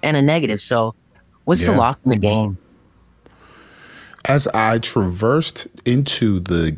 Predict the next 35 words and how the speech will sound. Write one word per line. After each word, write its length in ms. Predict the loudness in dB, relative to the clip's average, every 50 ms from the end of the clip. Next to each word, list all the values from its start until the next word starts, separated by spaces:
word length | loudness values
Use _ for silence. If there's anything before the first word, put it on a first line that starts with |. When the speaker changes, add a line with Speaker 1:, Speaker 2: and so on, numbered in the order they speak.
| -8 _ -6
Speaker 2:
gifted 400 | -2 -2 -2 -2 -2 -2 -2 0
and 140 | -2 -2 -2
talented 480 | -2 0 0 0 -2 -2 -4 -8 -6
program, 560 | -4 -4 -2 -2 -2 -2 -2 -2 -2 -4 -6 -10 -16 _ -20 -20 -20 _ -8
it 100 | -6 -6 -4
was 200 | -6 -6 -4 -2
me 360 | -2 0 2 2 2 0 0
and 200 | -2 -2 -4 -2
one 180 | -2 -2 -2 -2
other 180 | -2 -4 -4
black 280 | -4 -4 -4 -4 -4 -6
girl. 260 | -10 -10 -10 -12 -16 _ _ _ _ _ _ -10
Sorry, 240 | -4 -4 -2 -2 -2
me 220 | 0 0 0 0
and 140 | 0 -2 -4
two 160 | -2 0 0
other 120 | 0 0 -2
black 200 | -4 -6 -8 -8
girls. 240 | -12 -14 -14 -10 -4
That 100 | -2 0
was 120 | 0 2
it. 180 | 0 -2 -2 -6 -16 _ _ _ _ _ _ _ _ _ _ _ _ _ _ _ -6
Everybody 460 | -4 -2 0 0 2 2 2 2 2
else 240 | 2 0 0 -2 -2
was 220 | -2 -2 -2 -2 -4
in 440 | -4 -4 -4 -2 -2 -4 -6 -8 -12 _ _ _ -10 -8 -8 -6
gen 240 | -2 -2 -2 0 0
ed, 260 | 0 0 0 -2 -4 -6 -10 -6
general 420 | -4 -2 -2 -2 -2 -2 -2 -4 -4 -6 -4
population, 640 | -4 -2 -2 -2 0 0 0 -2 -2 -4 -4 -4
whatever 340 | -2 -2 -2 -2 -2 -2 -4
else, 300 | -4 -4 -6 -10 -12 -10 -8
right? 240 | -6 -4 -4 -6 -6
And 140 | -8 -6 -4
so 400 | -2 0 0 0 0 -2 -4